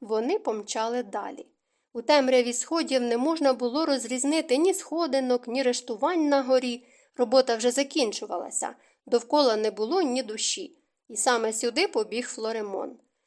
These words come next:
У Анжеліки ноги підкошувалися. "Стійте!" закричав стражник. "Зараз я присвічу, бо ви звалитеся вниз. Тут, щоправда, є приставні сходи, але їх ще треба знайти".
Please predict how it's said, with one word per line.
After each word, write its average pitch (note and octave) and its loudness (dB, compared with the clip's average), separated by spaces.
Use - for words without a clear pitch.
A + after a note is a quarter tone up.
У B3 2
Анжеліки D4+ 2
ноги B3 4
підкошувалися. G#3+ -6
"Стійте!" D4+ -2
закричав A3 -4
стражник. - 0
"Зараз D#4+ 4
я D4+ 2
присвічу, C#4+ -4
бо A#3+ 0
ви C4+ 2
звалитеся E4+ 0
вниз. D#4 0
Тут, C4+ -4
щоправда, C4 2
є B3+ 0
приставні B3+ 0
сходи, B3 0
але E4 2
їх D4 0
ще C#4 -2
треба A3+ -2
знайти". A#3 -4